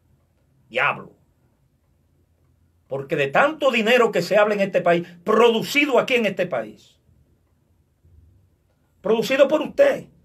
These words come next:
<clears throat> que está cargando saco en el mercado, que está vendiendo repollo, cepo-, cebolla, plátano, caqui, saludo, por usted que tiene su tienda,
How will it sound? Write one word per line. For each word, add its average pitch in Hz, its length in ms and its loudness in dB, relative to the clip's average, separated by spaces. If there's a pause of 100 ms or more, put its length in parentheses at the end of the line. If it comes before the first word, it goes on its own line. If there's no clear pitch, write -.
(500)
<clears throat> - 960 -2
que 202 80 0
está 214 240 2
cargando 226 360 2
saco 220 280 2
en 202 80 -2
el 185 80 -2
mercado, 185 540 0 (1900)
que 160 80 -6
está 180 180 2
vendiendo 220 380 2
repollo, 208 460 2
cepo-, 175 380 -2
cebolla, 156 640 -2 (220)
plátano, 170 500 0
caqui, 175 260 -2
saludo, 147 460 -6 (1800)
por 170 140 -4
usted 185 240 -2
que 220 80 0
tiene 214 240 -2
su - 120 -8
tienda, 190 480 -4